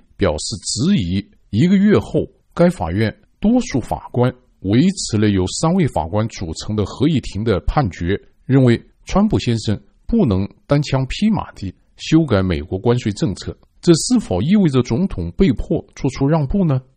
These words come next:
上诉法院的法官表决结果是七比四。判决公布后不到一个小时，川普就在真相平台抨击联邦巡回上诉法院是一个高度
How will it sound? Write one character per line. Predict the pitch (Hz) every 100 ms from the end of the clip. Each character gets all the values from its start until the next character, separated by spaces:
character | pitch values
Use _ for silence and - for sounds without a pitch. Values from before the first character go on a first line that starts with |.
| _
上 | - 196
诉 | 165 170
法 | - 80
院 | 90 160 156
的 | 120 95 - _
法 | - 87 82
官 | 117 139 131 _ -
表 | 92 78
决 | - 110
结 | - 214
果 | - 82
是 | - 101 92
七 | - -
比 | 180 -
四。 | - - 185 - _ -
判 | - 180
决 | 135
公 | 131 196 190
布 | 147
后 | 143
不 | 113 131
到 | 139
一 | 104 175
个 | 214
小 | 85 69
时， | - 95 - _ _
川 | - 160 165
普 | 85 80 _
就 | - 120
在 | 113 104 95
真 | - 131
相 | 104
平 | 98 113
台 | 131 90 180 _ _ -
抨 | 180 202
击 | 180 147 135 _ _ -
联 | 110
邦 | 120 120
巡 | - 104 139
回 | 101
上 | 98 135
诉 | 104 113
法 | - - -
院 | 113 - _ -
是 | - 123
一 | 123
个 | 117 110 - _ -
高 | 170 190
度 | 185